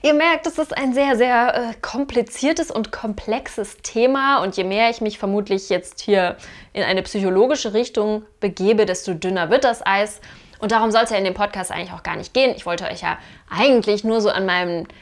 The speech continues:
Gedankenwirrwarr teilhaben lassen und eure Erfahrungen teilen und meine Erfahrungen. Und vielleicht können wir alle nach diesem Podcast, nach diesem Video uns so denken, „Ja, d-, d-, vielleicht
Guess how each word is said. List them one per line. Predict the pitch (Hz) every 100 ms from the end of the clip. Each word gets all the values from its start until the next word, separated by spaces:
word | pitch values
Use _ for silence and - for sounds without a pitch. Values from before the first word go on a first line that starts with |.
| _ -
Gedankenwirrwarr | 196 202 254 269 214 185 233 202 202 202 196 -
teilhaben | - 208 190 185 190
lassen | 180 196 208 196
und | - 175 175 -
eure | 220 233
Erfahrungen | 220 196 190 185 190 175
teilen | 175 175 170 175 175 -
und | - 165
meine | 214 220
Erfahrungen. | 175 180 185 180 185 185
Und | 175 170
vielleicht | 175 226 262 - - - - _ _ _ _
können | - 262
wir | 226 208
alle | 226 214 202 208 208 _ -
nach | 190 220 233
diesem | - 220 196 185 180 185 - _ _ -
Podcast, | - 208 - 202 190
nach | 190 180
diesem | 196 180 175
Video | 185 190 180 175 170
uns | 170 175
so | 170
denken, | 170 175 170 170 160 160 - - - _ _ _ -
„Ja, | 247 370 415 403 -
d-, |
d-, | 311 320 320 - - _
vielleicht | - 302 311 370 -